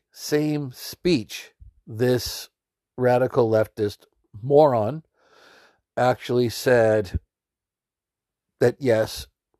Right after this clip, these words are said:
billboard advertising is a distraction while people are driving through the river valley and around the city. And it stops people from seeing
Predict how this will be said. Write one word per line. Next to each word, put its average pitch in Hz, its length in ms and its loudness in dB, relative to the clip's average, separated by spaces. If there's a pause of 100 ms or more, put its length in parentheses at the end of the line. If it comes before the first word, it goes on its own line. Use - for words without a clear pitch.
(120)
billboard 123 360 4
advertising 110 640 -2 (240)
is 135 160 -2
a 131 80 0
distraction 113 880 -2 (880)
while 113 220 4
people 107 320 -2
are 110 80 2
driving 107 540 -2 (1200)
through 135 240 0
the 123 80 0
river 113 280 2
valley 95 500 -2
and 95 640 -6 (240)
around 110 240 2
the 107 100 -6
city. 87 460 -6 (1120)
And 117 140 4
it 120 120 -4
stops - 720 -2 (280)
people 165 480 2 (200)
from 139 220 0
seeing 147 600 -2